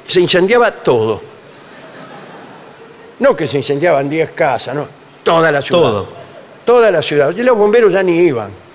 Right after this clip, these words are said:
Speaker 2: Y no, bueno.
Speaker 1: <laughs> Solo lamentaban, "Oh, mala suerte".
Speaker 2: <laughs> Sí.
Speaker 1: "Mala suerte, pobre tigre".
Speaker 2: No, bueno,
Speaker 1: Bueno.
Speaker 2: sí.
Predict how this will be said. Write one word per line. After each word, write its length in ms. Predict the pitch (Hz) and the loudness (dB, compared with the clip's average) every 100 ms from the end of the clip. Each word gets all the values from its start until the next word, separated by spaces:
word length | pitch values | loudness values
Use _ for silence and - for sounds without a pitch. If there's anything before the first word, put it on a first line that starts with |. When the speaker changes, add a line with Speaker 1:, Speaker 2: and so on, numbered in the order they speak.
| - - | -20 -10
Speaker 2:
Y 100 | 151 | -4
no, 200 | 180 214 | 0 2
bueno. 200 | 170 196 131 | 2 2 0
Speaker 1:
<laughs> 1700 | 120 120 120 110 85 - - - - - - - - - - - | -2 -2 -4 -4 -4 -6 -10 -10 -12 -12 -12 -14 -14 -14 -16 -6
Solo 440 | 175 190 208 208 - | 0 2 4 2 0
lamentaban, 720 | 143 143 143 175 180 175 156 165 | -2 0 0 0 2 2 2 2
"Oh, 500 | 214 233 233 226 208 | 2 4 4 4 2
mala 320 | 185 190 180 | 2 2 0
suerte". 500 | 180 180 190 170 160 | 0 0 2 2 2
Speaker 2:
<laughs> 120 | 147 110 156 - 151 - - - - | 0 0 -4 -2 -4 -4 -6 -4 -2
Sí. 200 | 165 170 - - - | 0 0 -4 -6 -4
Speaker 1:
"Mala 300 | 180 202 196 | 0 2 2
suerte, 460 | 185 190 196 139 151 | 2 2 2 2 0
pobre 360 | 190 185 180 | 2 2 2
tigre". 360 | 151 180 175 156 | 2 2 4 2
Speaker 2:
No, 320 | 139 156 156 | 0 0 0
bueno, 340 | 139 156 143 139 | 0 0 0 0
Speaker 1:
Bueno. 80 | 113 | -2
Speaker 2:
sí. 400 | 143 151 139 | -2 -2 -2